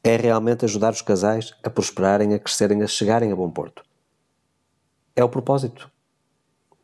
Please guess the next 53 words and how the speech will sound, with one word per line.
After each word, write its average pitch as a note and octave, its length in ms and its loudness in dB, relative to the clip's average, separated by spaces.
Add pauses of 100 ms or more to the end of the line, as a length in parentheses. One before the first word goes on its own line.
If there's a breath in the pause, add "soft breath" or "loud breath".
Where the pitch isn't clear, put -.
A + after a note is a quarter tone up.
(200)
Caso B2 220 0
contrário, C3 360 2
nós C3 180 0
nu-, B2+ 220 2
não A#2+ 260 4
era A#2+ 140 2
semana, B2+ 380 0 (600 loud breath)
nem E3 280 6
todas C#3+ 340 2
as B2 120 2
semanas G#2 320 0
nós G#2+ 180 0
temos A2 200 0
vontade G2 480 2
de G2 60 -6
gravar. G2 560 0 (320 loud breath)
Às G#2+ 180 2
vezes A#2+ 320 0
é A2+ 80 4
uma A#2+ 180 2
dificuldade A2+ 580 2
muito A2+ 200 -4
grande A2 180 2
para A2+ 120 2
encontrar A2+ 420 2
um A2+ 160 4
horário G#2+ 420 4 (320 loud breath)
que - 80 -4
se - 160 2
encaixe A#2+ 720 -2
direitinho A#2 440 4
e A2+ 60 4
que A#2 140 -4
não, A#2 200 4
não, A#2 280 2
a A#2 120 0
gente A2+ 200 2
não A#2 80 4
tenha A#2+ 200 4
que B2 100 2
abdicar A2 400 0
de G#2+ 160 -14
tudo B2 160 4
o A2+ 40 2
resto A#2 260 0
que B2 60 -2
nós A2+ 120 2
temos A2+ 180 -2
para A2 80 0
fazer G#2+ 240 2
no G#2+ 80 2
nosso G#2 180 0
dia-a-dia. F#2 460 0